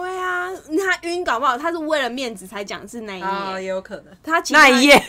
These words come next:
Speaker 1: 对啊，他搞不好其他时间早就晕了，什么买什么，
Speaker 2: 嗯。
Speaker 1: 什么神奇宝贝的东西干嘛，他什么都会。
Speaker 2: 好恶哦，越想越恶，不要讲了。
Speaker 1: 对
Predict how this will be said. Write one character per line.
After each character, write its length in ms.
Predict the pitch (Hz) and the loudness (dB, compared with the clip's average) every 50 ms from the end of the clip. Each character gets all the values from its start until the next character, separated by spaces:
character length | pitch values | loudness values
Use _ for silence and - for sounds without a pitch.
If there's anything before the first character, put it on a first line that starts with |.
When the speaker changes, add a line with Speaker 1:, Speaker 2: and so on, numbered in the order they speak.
| - _ _ | -12 _ _
Speaker 1:
对 100 | - 427 381 | -6 0 2
啊， 340 | 381 466 415 403 415 415 427 427 453 508 480 523 539 - - | 4 4 4 4 6 8 10 10 10 10 8 6 6 2 -4
他 60 | - | 0
搞 160 | 339 311 330 | 2 2 4
不 60 | 381 | 4
好 120 | 349 294 - | 4 2 2
其 200 | - - 359 370 | 0 -4 -2 0
他 180 | 440 403 403 427 | 4 2 2 2
时 160 | 415 349 311 | 0 -8 -8
间 160 | 330 359 370 | -8 -8 -4
早 260 | - 285 214 208 220 | -4 -2 -2 -2 -6
就 160 | 220 311 320 - - | -6 -6 -8 -8 -8
晕 260 | 262 262 254 262 262 | -12 -12 -12 -12 -8
了， 300 | 254 208 190 165 160 - _ _ _ _ _ | -8 -6 -6 -8 -10 -14 _ _ _ _ _
什 140 | - 247 | -12 -10
么 140 | 240 240 247 | -6 -6 -6
买 380 | 254 247 226 208 190 196 196 - | -2 0 -2 -2 -2 -4 -8 -12
什 140 | - 240 220 | -12 -12 -10
么， 100 | 214 214 | -8 -8
Speaker 2:
嗯。 220 | 214 226 240 196 _ _ _ _ _ _ | -8 -8 -10 -12 _ _ _ _ _ _
Speaker 1:
什 120 | - - 208 | -14 -12 -10
么 200 | 196 202 214 226 | -10 -8 -10 -8
神 180 | - 233 226 | -8 -8 -8
奇 160 | 240 247 254 240 | -8 -8 -8 -6
宝 160 | 233 175 160 | -6 -6 -4
贝 180 | 202 208 214 | -4 -6 -6
的 240 | 202 190 175 170 175 _ _ _ _ _ _ _ _ _ _ _ _ - | -4 -6 -8 -10 -12 _ _ _ _ _ _ _ _ _ _ _ _ -4
东 240 | 233 220 208 220 254 | -4 -4 -4 -4 -10
西 200 | - 226 220 202 | -12 -14 -16 -12
干 200 | - 226 196 160 | -8 -8 -8 -8
嘛， 140 | 156 147 185 | -8 -14 -10
他 220 | 262 302 320 359 | -6 -6 -6 -6
什 120 | - 311 | -6 -8
么 140 | 226 196 202 | -10 -10 -8
都 140 | 226 262 285 | -8 -6 -4
会。 160 | 302 294 - | -4 -6 0
Speaker 2:
好 160 | - 233 254 | 2 4 4
恶 180 | 294 311 262 233 | 6 6 6 6
哦， 240 | 202 196 190 190 190 | 6 6 4 2 0
越 140 | 233 285 277 | 0 -6 -4
想 160 | - 220 180 | -4 -6 -4
越 160 | 190 220 226 | -4 -4 -4
恶， 160 | 185 175 160 143 | -4 -6 -8 -8
不 140 | - - | -8 -8
要 120 | 196 196 208 | -6 -6 -6
讲 200 | 208 - - - | -8 -12 -16 -16
了。 240 | - - - - _ | -18 -20 -20 -20 _
Speaker 1:
对 120 | - 440 | -4 -2